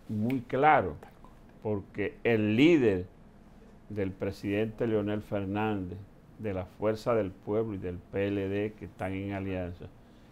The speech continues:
es el profesor Juan Bosch. Ese discurso de defender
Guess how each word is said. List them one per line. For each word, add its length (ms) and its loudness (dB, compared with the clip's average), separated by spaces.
es 180 -2
el 120 2
profesor 800 -8
Juan 280 -8
Bosch. 280 -12
Ese 260 2
discurso 720 2
de 120 0
defender 880 0